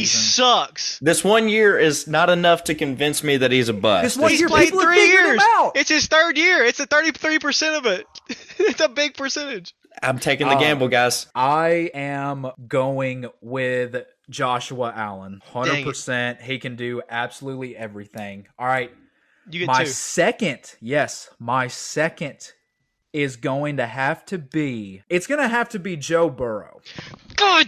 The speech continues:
Speaker 2: dang it.
Speaker 1: Burrow is absolutely killing it this year.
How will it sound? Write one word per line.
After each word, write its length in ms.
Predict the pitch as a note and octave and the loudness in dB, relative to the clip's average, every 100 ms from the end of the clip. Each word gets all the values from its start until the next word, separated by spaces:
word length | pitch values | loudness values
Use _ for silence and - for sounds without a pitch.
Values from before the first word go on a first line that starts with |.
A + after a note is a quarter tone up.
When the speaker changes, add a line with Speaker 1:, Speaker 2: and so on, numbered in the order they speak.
| - | -2
Speaker 2:
dang 340 | - C4 A#3+ A#3+ | -8 -2 0 2
it. 60 | |
Speaker 1:
Burrow 520 | F#3 F#3 G#3+ A#3 A#3 G#3 | 4 4 4 4 2 0
is 260 | E3 D#3 - - D3+ F3 G3+ | -4 -2 -2 -2 -6 -4 -6
absolutely 840 | - G#3 G3 F3+ E3+ D3+ C#3+ C3+ _ | -10 -10 -8 -6 -6 -8 -12 -14 _
killing 580 | - - F3 F3 F#3 F#3+ | -20 -6 -2 -2 -2 -6
it 200 | F#3+ - | -8 -4
this 300 | F3+ E3+ - | -6 -6 -8
year. 460 | D#3+ E3 E3 D#3+ | -4 -2 -2 -4